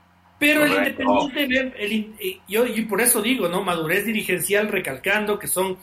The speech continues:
Speaker 1: unos genios en formar talentos y son unos magísteres en economía y en finanzas.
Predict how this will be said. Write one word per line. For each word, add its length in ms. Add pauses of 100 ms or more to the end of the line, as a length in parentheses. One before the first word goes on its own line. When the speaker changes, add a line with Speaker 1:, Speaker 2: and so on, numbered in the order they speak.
(300)
Speaker 1:
unos 300
genios 400
en 100
formar 460
talentos 600 (220)
y 80
son 220
unos 260
magísteres 720
en 120
economía 600
y 80
en 120
finanzas. 520